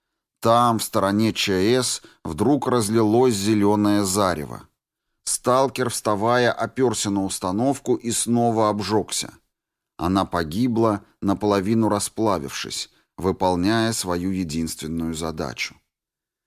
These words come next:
Зарево становилось все шире, но и цвет его терял ядовитую интенсивность,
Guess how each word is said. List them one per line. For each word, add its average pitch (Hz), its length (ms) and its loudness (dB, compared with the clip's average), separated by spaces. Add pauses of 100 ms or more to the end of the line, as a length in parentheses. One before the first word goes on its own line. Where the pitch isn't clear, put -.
(340)
Зарево 131 560 2
становилось 120 680 0
все 117 240 -4
шире, 107 520 -4 (160)
но 104 240 0
и 98 100 0
цвет 110 480 -2
его 110 320 0
терял 104 460 0
ядовитую 101 680 -2
интенсивность, 101 1000 -6